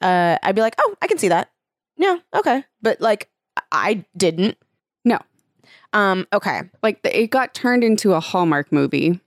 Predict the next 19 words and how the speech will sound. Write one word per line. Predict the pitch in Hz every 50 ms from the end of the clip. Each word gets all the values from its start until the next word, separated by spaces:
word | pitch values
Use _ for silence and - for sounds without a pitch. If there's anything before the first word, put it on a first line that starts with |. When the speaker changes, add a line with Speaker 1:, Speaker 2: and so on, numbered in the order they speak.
| _ _ _ _ _ -
Speaker 1:
And | 226 233
that | 254 277 254
ma-, | 254 240 185
totally | - - - 254 247 240 233 208
makes | 214 214 208 202
Speaker 2:
And, | 202 175 139 123 - -
Speaker 1:
sense. | - - - -
Speaker 2:
and | 208 214
I | 214
also | 214 214 220 - 254 233 220 214 214
don't | 208 202 - 208 190 196 185 -
begrudge | 208 196 - 208 196 196 196 190
anyone | - - 180 185 180 180 185 180 180 180
their | 180 180
love | 180 180 180 180 190
of | 180 180
Hallmark | - 190 214 247 226 - - - -
movies, | 147 123 135 185
Speaker 1:
Right. | 185 208 185 -